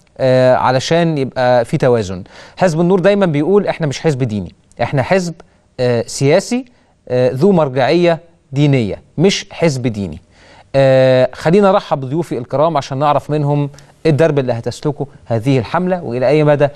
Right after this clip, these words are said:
ممكن يكون ليها صدى. ضيوفنا الكرام، آه، الدكتور مروان يونس الكاتب والمحلل السياسي، برحب بحضرتك معانا. المهندس حمدي الفخراني عضو حملة لا للأحزاب الدينية، برحب بحضرتك معانا.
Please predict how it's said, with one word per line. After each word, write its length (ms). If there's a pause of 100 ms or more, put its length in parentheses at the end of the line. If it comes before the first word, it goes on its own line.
(160)
ممكن 260
يكون 280
ليها 240
صدى. 280 (280)
ضيوفنا 240
الكرام، 440 (280)
آه، 240
الدكتور 540
مروان 360
يونس 360
الكاتب 520
والمحلل 540
السياسي، 460
برحب 340
بحضرتك 400
معانا. 300 (480)
المهندس 460
حمدي 320
الفخراني 500
عضو 260
حملة 380
لا 120
للأحزاب 480
الدينية، 380
برحب 340
بحضرتك 360
معانا. 320